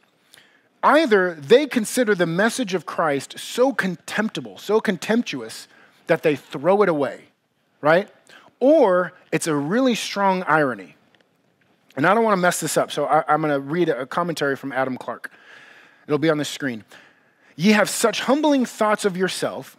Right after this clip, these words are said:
that ye think the blessings of the gospel too good to be bestowed on such worthless wretches as ye are. Or did the apostle mean that by their words and conduct on this occasion, they had passed sentence on themselves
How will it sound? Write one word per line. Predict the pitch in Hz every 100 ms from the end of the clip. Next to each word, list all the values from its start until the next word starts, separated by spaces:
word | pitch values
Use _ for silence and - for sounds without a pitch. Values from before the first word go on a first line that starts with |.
| _
that | - 180
ye | 226
think | 254 233
the | 185
blessings | 156 226 226 208
of | 180
the | 160
gospel | 208 262 - 175
too | - 285
good | 190 269 190
to |
be | 170 175
bestowed | 170 - 226 190
on | 160
such | - 175 -
worthless | 123 165 208 202 180
wretches | 131 147 165 165 143
as | 131 120
ye | 170
are. | 226 82 - _ _ _ _ _ _ _
Or | 262 349 185 156 202 _ _ _ _ _ - -
did | 185
the | 208
apostle | 202 - 285 - 226
mean | 190 240 175
that | 147
by | 165 185
their | 196
words | 165 190 220 170
and | 165
conduct | - - 277 151 147
on | 143 143
this | 175 -
occasion, | - 214 262 139 123 123 - - -
they | 185
had | 170 165 -
passed | - 214 - -
sentence | - - 269 330 226 175
on | 147 139
themselves | 123 120 110 95 120 -